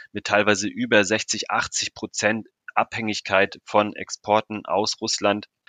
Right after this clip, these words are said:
Da sieht die Situation natürlich schon anders aus. Auch Seychellen beispielsweise mit neunzig Prozent Importabhängigkeit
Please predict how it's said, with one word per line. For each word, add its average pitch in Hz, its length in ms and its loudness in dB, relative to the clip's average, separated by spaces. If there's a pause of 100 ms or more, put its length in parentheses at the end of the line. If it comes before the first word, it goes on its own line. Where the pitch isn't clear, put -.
Da 104 240 4
sieht 113 180 -4
die 123 80 0
Situation 107 400 -2
natürlich 104 380 -2
schon 117 200 0
anders 110 360 2
aus. 101 340 2
Auch 101 320 4
Seychellen 107 500 2
beispielsweise 101 800 4
mit 101 180 -4
neunzig 113 440 2
Prozent 107 580 0
Importabhängigkeit 98 1080 -2